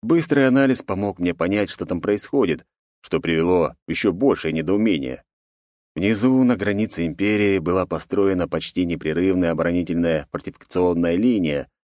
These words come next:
которая тянулась, насколько было видно, с запада на восток. Подземные галереи, автомобильные и железные дороги соединяли отдельные форты над и под землей.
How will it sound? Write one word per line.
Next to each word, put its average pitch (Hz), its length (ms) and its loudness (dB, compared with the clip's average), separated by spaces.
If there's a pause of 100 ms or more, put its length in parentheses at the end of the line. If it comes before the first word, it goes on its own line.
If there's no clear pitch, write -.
(280)
которая 131 300 2
тянулась, 117 560 2 (260)
насколько 80 380 -4
было 82 180 2
видно, 92 500 0 (160)
с 95 60 -8
запада 120 420 0
на 117 120 2
восток. 120 440 -6 (680)
Подземные 120 540 4
галереи, 95 800 2
автомобильные 104 760 -2
и 87 40 0
железные 92 420 2
дороги 85 560 0 (260)
соединяли 92 580 0
отдельные 85 580 -2
форты 95 680 -2
над 98 460 -4
и 95 100 -6
под 87 240 -2
землей. 92 600 -2